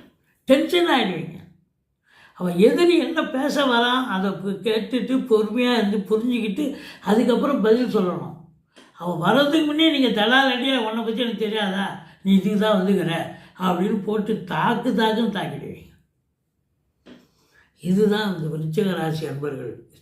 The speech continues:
செவ்வாயுடைய குணம் மூர்க்க குணம், யார் சொன்னாலும் கேட்காது, பிடிவாத குணம், கூட பிறந்தது. சுபா-, பாவத்தை மாத்தலாம், சுபாவத்தை மாத்த முடியுமா? முடியாது.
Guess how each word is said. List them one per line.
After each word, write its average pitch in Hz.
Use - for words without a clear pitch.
செவ்வாயுடைய 220
குணம் 196
மூர்க்க 226
குணம், 185
யார் 165
சொன்னாலும் 220
கேட்காது, 185
பிடிவாத 202
குணம், 151
கூட 233
பிறந்தது. 156
சுபா-, 202
பாவத்தை 233
மாத்தலாம், 190
சுபாவத்தை 220
மாத்த 175
முடியுமா? 143
முடியாது. 147